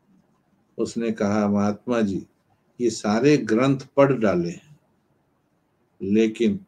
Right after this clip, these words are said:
अभी तक मुझे ये समझ में नहीं आया कि मैं कौन हूं।" प्यारे भाई बहनों,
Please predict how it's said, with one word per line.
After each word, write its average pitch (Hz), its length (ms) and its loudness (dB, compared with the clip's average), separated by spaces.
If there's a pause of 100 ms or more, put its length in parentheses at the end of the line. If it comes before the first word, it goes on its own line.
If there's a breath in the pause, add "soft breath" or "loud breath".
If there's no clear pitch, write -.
अभी 104 400 0
तक - 460 -4 (640)
मुझे 107 640 0 (540)
ये 110 340 4
समझ 113 480 0
में 110 200 4
नहीं 101 340 0
आया 90 460 -4 (920)
कि 107 200 0
मैं 110 500 -2 (640)
कौन 92 360 -2
हूं।" 85 180 -12 (2500)
प्यारे 113 320 2
भाई 104 300 0
बहनों, 107 500 0